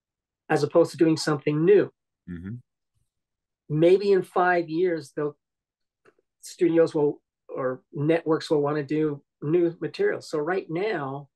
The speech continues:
Speaker 1: the industry is kinda going through a, a stagnant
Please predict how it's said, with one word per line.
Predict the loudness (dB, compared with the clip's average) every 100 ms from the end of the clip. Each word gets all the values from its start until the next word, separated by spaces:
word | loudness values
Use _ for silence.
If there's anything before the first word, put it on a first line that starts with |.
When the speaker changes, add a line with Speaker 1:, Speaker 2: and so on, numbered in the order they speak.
| _ _ _ _ _ _ _ _ _ _ -20 -20 -20 -20 _ -8
Speaker 1:
the | -2 -2 -2 -14 -14 -12 -10 0
industry | 2 2 0 -2
is | 0
kinda | 0 2
going | 4 2 2
through | 2 4 4 2
a, | -6
a |
stagnant | -12 -4 2 4 4 0